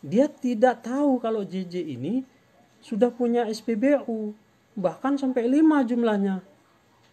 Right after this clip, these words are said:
Dia penasaran, "Masa sih? Kapan dia membangunnya?" Terus karena ragu gitu, dia langsung bertanya sama si wartawan J J ini. Kemudian,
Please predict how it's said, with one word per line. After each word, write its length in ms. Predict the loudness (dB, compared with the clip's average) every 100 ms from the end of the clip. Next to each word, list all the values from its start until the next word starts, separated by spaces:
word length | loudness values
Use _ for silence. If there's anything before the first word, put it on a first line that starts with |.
| _
Dia 240 | -6 -4 -2
penasaran, 640 | 0 -2 -2 -2 -2 -2 -6 _ _ -4
"Masa 480 | -2 0 -2 2 2
sih? 240 | 2 -2 -4 -14 _ -20
Kapan 400 | -14 -12 -4 0
dia 160 | 4 4
membangunnya?" 880 | 4 2 0 2 2 4 4 0 -6 _ _ _ _ _ _ _ _ _ _ _ _ -8
Terus 220 | -8 -8 -16 -10
karena 240 | -4 -2 2
ragu 320 | 2 2 -2
gitu, 400 | -2 -2 -2 -2 -10 _ _ _ _ _
dia 160 | 0
langsung 320 | 2 2 0
bertanya 480 | 0 0 -2 -2 -4
sama 320 | -6 -6 -6
si 340 | -8 -10 -10 -10 -14 _ -20 _ _ _ -20 -20 _
wartawan 420 | -10 -4 -2 0
J 140 | -2 -4
J 100 | -2 -2
ini. 300 | -2 -6 -8 -14 _ _ _ _ _ _ _ _ _ _ _ _ _ _ _ _ _ _ _
Kemudian, 400 | -18 -8 -6 -6